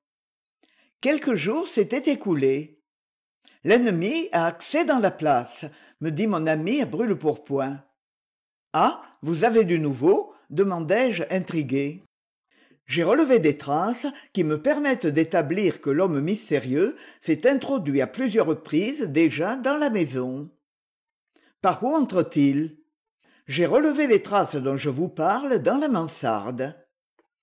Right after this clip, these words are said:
Il viendrait donc de la maison voisine. Les chambres qu'il occupait sont adroitement surveillées par la police.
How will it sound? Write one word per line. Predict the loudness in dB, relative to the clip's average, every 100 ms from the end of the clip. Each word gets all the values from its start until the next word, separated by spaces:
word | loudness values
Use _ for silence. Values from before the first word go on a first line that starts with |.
| _ _ _ -4
Il | -2
viendrait | 0 4 6 6
donc | 6 2
de | 2
la | 2
maison | 2 2 2 2
voisine. | 0 0 2 2 0 -4 -10 _ _ _ _ _ _ _ _ 0
Les | 0
chambres | 2 0 0 -2
qu'il | 0 0
occupait | 0 0 -6 0 0 0 -8 -4
sont | -2 0
adroitement | -2 0 -2 0 -2 -2
surveillées | -2 -2 2 2 2 -2
par | -2 -2
la | 0
police. | 0 0 -2 -4 -10 -14